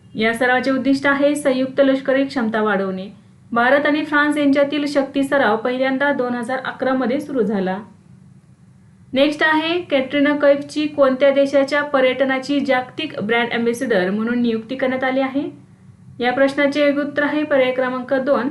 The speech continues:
मालदीव. जून दोन हजार पंचवीस मध्ये बॉलिवूड अभिनेत्री कतरिना कैफची मालदीव पर्यटनाच्या जागतिक ब्रँड ॲम्बॅसेडर म्हणून नियुक्ती करण्यात आली आहे.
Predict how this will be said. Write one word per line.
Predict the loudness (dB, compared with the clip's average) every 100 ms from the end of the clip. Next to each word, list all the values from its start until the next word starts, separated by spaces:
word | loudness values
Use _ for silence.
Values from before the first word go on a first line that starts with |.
| -6 -2
मालदीव. | 0 0 -2 -4 -6 -6 -12 -20 -20 -20 -20 -20 -20 -16 -8
जून | 0 2 4
दोन | 2 2
हजार | 2 2 2
पंचवीस | 2 2 2 0
मध्ये | 2 4 2
बॉलिवूड | 2 2 4 2
अभिनेत्री | 2 0 0 0 -2 -2
कतरिना | -2 -2 -4 -4
कैफची | -2 -2 -2 -4 -2 0
मालदीव | 2 0 2 0
पर्यटनाच्या | 2 2 2 0 -2 0 0
जागतिक | 2 -2 -4 -6 -6
ब्रँड | -4 0 0 0
ॲम्बॅसेडर | -2 -2 0 0 2
म्हणून | 2 2 0
नियुक्ती | -4 -4 -4 -6
करण्यात | -2 -2 0 0
आली | 0
आहे. | 0 -2 -4